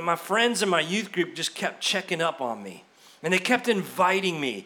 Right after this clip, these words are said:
They kept inviting me back to church. They kept inviting me to, uh, hang out with them on Friday night or Saturday night. Uh, they knew what I was going through. They knew that I was hurting, and they knew that I needed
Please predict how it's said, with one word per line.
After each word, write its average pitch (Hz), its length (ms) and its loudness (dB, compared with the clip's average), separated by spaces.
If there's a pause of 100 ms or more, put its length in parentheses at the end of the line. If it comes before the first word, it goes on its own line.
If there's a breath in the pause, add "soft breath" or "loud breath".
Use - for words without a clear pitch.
(180 loud breath)
They 165 80 -6
kept 226 180 2
inviting 196 460 4
me 190 100 6
back 180 400 4
to 160 100 -6
church. 196 440 4
They 185 60 0
kept 190 180 -2
inviting 185 360 4
me 180 120 4
to, 165 240 0 (260 loud breath)
uh, 151 100 8
hang 185 280 4
out 185 120 6
with 185 140 2
them 185 220 4
on 156 100 4
Friday 185 400 6
night 180 260 2
or 160 80 2
Saturday 180 480 2
night. 175 360 4 (240 loud breath)
Uh, 208 180 4
they 202 160 2
knew 196 720 6 (200 loud breath)
what 196 120 6
I 196 120 8
was 202 180 2
going 202 280 2
through. 180 120 0
They 170 120 4
knew 202 240 2
that 226 100 4
I 196 80 6
was 190 140 4
hurting, 190 420 2
and 147 100 -4
they 151 80 0
knew 190 320 0
that 202 180 -2
I 175 220 0
needed 185 380 2